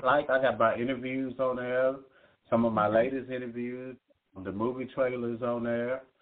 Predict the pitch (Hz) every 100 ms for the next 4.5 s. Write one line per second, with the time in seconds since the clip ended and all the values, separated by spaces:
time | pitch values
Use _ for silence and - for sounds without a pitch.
0 | _ _ 104 117 123 135 - 117 127 120
1 | 127 131 110 110 - - 98 90 98 98
2 | 104 107 101 - 104 98 95 92 90 87
3 | 90 - _ _ _ _ _ _ - 95
4 | 87 82 78 -